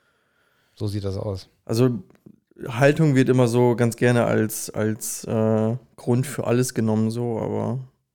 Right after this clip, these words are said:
Speaker 2: eigentlich die Wissenschaft sagt auch, dass es eigentlich keinen Zusammenhang gibt zwischen schlechter, schle-, in Anführungsstrichen schlechter Haltung und Schmerzen.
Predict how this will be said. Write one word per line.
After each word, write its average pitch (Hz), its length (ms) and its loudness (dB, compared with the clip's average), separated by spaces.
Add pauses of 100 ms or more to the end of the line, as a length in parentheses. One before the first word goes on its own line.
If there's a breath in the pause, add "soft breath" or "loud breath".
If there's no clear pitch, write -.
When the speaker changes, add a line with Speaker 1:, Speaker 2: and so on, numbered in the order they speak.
(1120)
Speaker 2:
eigentlich 120 300 -6
die 123 100 0
Wissenschaft 120 440 2
sagt 113 220 -2
auch, 117 60 -8
dass - 200 -6
es - 120 -12
eigentlich 123 460 -12
keinen 117 200 -2
Zusammenhang 110 460 -6
gibt 107 200 -10
zwischen 110 340 -6
schlechter, 117 480 0
schle-, - 220 0
in 131 120 2
Anführungsstrichen 135 680 2
schlechter 123 400 0
Haltung 120 480 2
und 110 240 2
Schmerzen. 117 500 -2